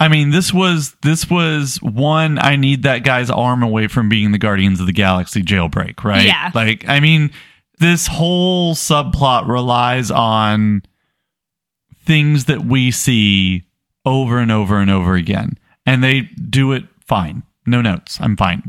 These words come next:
Speaker 2: Oh, I was
Speaker 1: It's
Speaker 2: supposed to
Speaker 1: okay.
Speaker 2: say, did you enjoy it? Even
Speaker 1: Yeah.
Speaker 2: though it was like
Speaker 1: Well, I mean, overall, once again, I like this movie. This was fine. As opposed to, we just spent half an hour talking about all the philosophically
Speaker 2: <laughs>
Speaker 1: troubling things about this movie.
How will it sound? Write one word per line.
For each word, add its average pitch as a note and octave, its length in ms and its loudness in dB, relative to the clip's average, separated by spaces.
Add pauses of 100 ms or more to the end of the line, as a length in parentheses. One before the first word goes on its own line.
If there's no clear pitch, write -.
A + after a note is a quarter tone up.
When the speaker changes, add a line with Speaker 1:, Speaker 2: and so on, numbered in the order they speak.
(100)
Speaker 2:
Oh, - 40 2
I - 20 -
was C#4 80 4
Speaker 1:
It's C4+ 80 2
Speaker 2:
supposed E4+ 100 0
to - 40 0
Speaker 1:
okay. D#4+ 80 2
Speaker 2:
say, C4 40 0
did G#3+ 180 -2
you A3+ 100 -2
enjoy F#3+ 340 -2
it? D#4 340 -2
Even C3 160 0
Speaker 1:
Yeah. F#3+ 140 4
Speaker 2:
though B3+ 100 0
it B3 60 -6
was B3+ 180 -6
like A#3+ 320 -2 (160)
Speaker 1:
Well, D#3 280 2
I F#3 80 0
mean, B2 360 0 (760)
overall, F3 520 0
once B2+ 240 -2
again, A#2+ 280 -2
I D#3+ 80 2
like G#2+ 260 -2
this D3+ 240 -4
movie. G2+ 520 0
This A2+ 240 -4
was F#2 140 -2
fine. G2+ 460 0 (920)
As A#2 180 -2
opposed C3+ 380 0
to, D#3 100 -2
we D#3 100 0
just F3 180 0
spent G#3+ 260 -2
half B2+ 240 2
an C3 80 2
hour C#3 260 0
talking A#2 240 2
about A#2+ 180 0
all A2 200 0
the A#2+ 100 -4
philosophically B2 720 0
Speaker 2:
<laughs> - 40 0
Speaker 1:
troubling B2+ 460 2
things B2 280 0
about A#2 200 0
this G#2+ 160 -4
movie. C#3 340 0